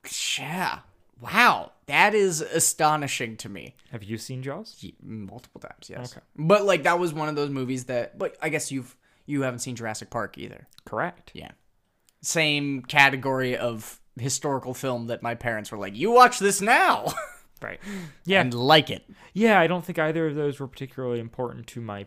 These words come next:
Speaker 2: parents.
Speaker 1: Mm.
Speaker 2: And yeah, were not ones that were foisted upon me. They're on my list of shame. They're the kind of movies that if they, if they ever hit the cinema, I will go see them.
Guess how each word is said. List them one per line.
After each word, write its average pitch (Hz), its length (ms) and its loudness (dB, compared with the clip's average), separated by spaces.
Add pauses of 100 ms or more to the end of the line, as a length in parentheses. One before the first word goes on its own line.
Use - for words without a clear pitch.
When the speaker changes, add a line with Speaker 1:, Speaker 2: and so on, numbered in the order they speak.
Speaker 2:
parents. - 800 -12
Speaker 1:
Mm. 127 260 -14 (340)
Speaker 2:
And 98 640 -10 (460)
yeah, 101 200 -6
were 95 160 -10
not 95 320 -12
ones 104 260 -10
that - 100 -14
were 107 120 -8
foisted 147 440 -4
upon 139 300 -6
me. 135 200 -6 (180)
They're 160 160 2
on 208 100 4
my 202 140 0
list 180 220 -2
of 156 60 -6
shame. 151 260 -4
They're 147 120 -2
the 139 60 -2
kind 139 240 -6
of 135 40 -4
movies 135 280 -4
that 123 100 -2
if 120 120 -6
they, 117 180 -2
if 117 260 -6
they 120 100 -2
ever 117 200 -4
hit 113 180 -12
the 117 60 -12
cinema, 110 500 -6
I 104 140 -8
will 104 160 -8
go 101 180 -6
see 104 300 -10
them. 101 260 -6